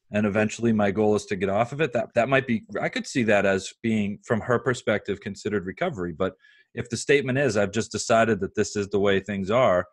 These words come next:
and I've budgeted in for the rest of my life, and I have no plans of coming off of it," that's not recovery. That's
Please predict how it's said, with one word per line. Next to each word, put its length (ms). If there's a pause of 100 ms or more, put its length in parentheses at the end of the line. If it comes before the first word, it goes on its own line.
(400)
and 140
I've 200
budgeted 440
in 140
for 120
the 100
rest 200
of 60
my 100
life, 280
and 100
I 60
have 160
no 140
plans 340
of 100
coming 280
off 200
of 80
it," 140
that's 260
not 240
recovery. 580
That's 280